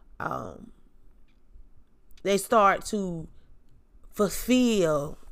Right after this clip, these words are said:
they sexual fleshly desires. 'Cause David done all of this. David did not stop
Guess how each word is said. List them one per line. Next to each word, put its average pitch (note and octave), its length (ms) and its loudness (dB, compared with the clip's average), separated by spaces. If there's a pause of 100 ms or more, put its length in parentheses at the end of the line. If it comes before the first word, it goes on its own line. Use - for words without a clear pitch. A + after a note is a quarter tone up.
(280)
they E3 460 -2 (600)
sexual D#3+ 1000 0 (100)
fleshly F3+ 640 -2
desires. C#3+ 880 -6 (960)
'Cause D#3+ 240 0
David G#3 760 2
done D#3 320 -2
all C3 280 -6
of - 140 -12
this. - 460 -10 (720)
David C4+ 680 2
did C4 320 2
not C4+ 360 0
stop - 540 0